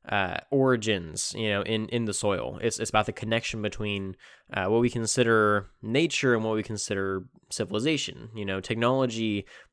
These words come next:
and, and natural development, uh, of, of the environment and of, you know, what we, what we have created as our environment, cities and, and,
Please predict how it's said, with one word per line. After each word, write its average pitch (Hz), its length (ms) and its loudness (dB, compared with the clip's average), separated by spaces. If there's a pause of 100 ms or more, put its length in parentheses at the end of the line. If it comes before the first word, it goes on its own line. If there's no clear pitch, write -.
and, 101 560 0 (140)
and 107 160 -6
natural 104 320 -2
development, 98 640 0
uh, 104 300 -6
of, 95 480 -8
of 101 240 -2
the 113 180 -2
environment 113 680 2
and 104 160 -4
of, 98 380 0 (480)
you 104 100 -2
know, 98 280 -2 (180)
what 110 240 0
we, 113 360 2 (100)
what 120 180 4
we 120 80 8
have 110 120 2
created 120 420 0
as 104 180 0
our 113 220 4
environment, 90 560 -4
cities 95 400 -2
and, 87 240 -6
and, 95 180 -10